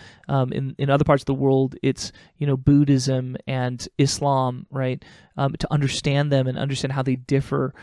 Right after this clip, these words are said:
from the kingdom and from the Bible and from biblical values. And then lastly, the inheritance part, that we would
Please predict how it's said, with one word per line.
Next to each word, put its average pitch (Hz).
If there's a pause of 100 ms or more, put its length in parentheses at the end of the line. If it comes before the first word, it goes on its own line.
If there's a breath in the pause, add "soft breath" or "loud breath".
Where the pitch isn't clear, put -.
(180 loud breath)
from 147
the 139
kingdom 131
and 123
from 131
the 127
Bible 123
and 131
from 131
biblical 135
values. 127 (480 loud breath)
And 147
then 135
lastly, 131
the 127
inheritance 135
part, -
that -
we 131
would 131